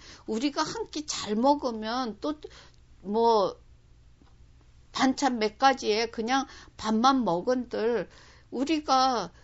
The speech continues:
그게 그렇게 차이가 있는 게 아니잖아요. 우리 주 안에서의 교제라는 거는, 어, 그 빛 가운데 교제입니다. 하나님과 예수 그리스도 안에서 우리가 정말,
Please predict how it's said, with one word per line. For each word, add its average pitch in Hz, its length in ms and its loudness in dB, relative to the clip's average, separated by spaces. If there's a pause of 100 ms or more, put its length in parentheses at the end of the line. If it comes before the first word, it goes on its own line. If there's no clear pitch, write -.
(100)
그게 453 360 2
그렇게 320 400 -2
차이가 392 440 0
있는 208 360 -4
게 240 80 -6
아니잖아요. 165 1040 -6 (340)
우리 247 500 -2 (140)
주 233 220 0
안에서의 233 520 -2
교제라는 185 760 -8
거는, 196 560 -6 (360)
어, 165 640 -6
그 - 240 -16 (320)
빛 - 180 -4
가운데 349 440 2
교제입니다. 190 600 -8
하나님과 233 760 -4
예수 190 280 -6
그리스도 208 460 -12 (380)
안에서 233 640 0
우리가 208 600 -6 (240)
정말, 262 480 -4